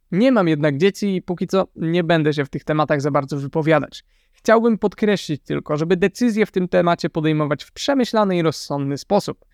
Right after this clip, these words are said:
Zamiast tego opowiem o decyzji trzy i pół, a więc w jaki sposób zarabiamy pieniądze. Jak to zgrabnie ujął Warren Buffett, nieważne jak mocno wiosłujesz, ważne do jakiej wsiądziesz łódki.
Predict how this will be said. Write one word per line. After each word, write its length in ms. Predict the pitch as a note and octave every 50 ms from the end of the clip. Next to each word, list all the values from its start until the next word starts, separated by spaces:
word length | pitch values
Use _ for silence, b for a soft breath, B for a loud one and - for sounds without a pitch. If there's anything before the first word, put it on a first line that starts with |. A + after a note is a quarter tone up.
| B B B B B
Zamiast 420 | E3 D#3 B3 C4 C4+ B3 - - -
tego 260 | A#3+ A#3 G#3+ G#3+ G#3
opowiem 360 | F#3 - F#3+ F3 F3 F#3 F3
o 60 | E3+
decyzji 420 | D#3+ D3+ C3 - D#3 C#3 C3+ C#3 -
trzy 240 | - - - D3+
i 60 | F3 F3+
pół, 280 | - C4 C4 A3+ - _ _ -
a 160 | - A3 A3
więc 200 | A3+ A3 F#3 D#3
w 80 | C#3+
jaki 340 | D#3 G#3 A#3 A#3+ - A3 G3+
sposób 380 | - - - F3+ - - D#3+ D3
zarabiamy 420 | D#3+ D3 D3+ C#3 C#3+ C#3 C#3+ C#3+
pieniądze. 480 | - E3+ F3 F#3 F#3+ F3 D#3 C3 C3+ - - -
Jak 140 | F#3+ F#3 -
to 140 | G#3+ G3+
zgrabnie 460 | D#3+ D3 F3 G3 F#3+ F#3+ G3 G#3 G3+ G3
ujął 260 | F#3+ F#3 F3 D#3+ D#3+
Warren 260 | E3 D#3 D3+ D3+ E3
Buffett, 320 | F#3+ G3 - F#3+ D#3+ -
nieważne 580 | F3 F3+ G3 G#3 G3 G#3 A3 A3 A3+ F#3 G#3+ G#3+
jak 160 | G#3 F#3 D3+
mocno 360 | F3 F3+ E3 - F3+ D#3+ D#3
wiosłujesz, 500 | D3+ E3 E3 - A3+ A#3+ A#3 G#3 F#3 D3
ważne 380 | C#3+ D#3 F#3 G3+ F#3+ G3 G#3 G3
do 140 | F3 F#3 F3+
jakiej 340 | E3+ D#3 D3+ - - D#3+ D3+
wsiądziesz 440 | - - D3 C#3+ C#3 C#3+ C#3+ -
łódki. 340 | D#3+ F#3 G3+ - - - -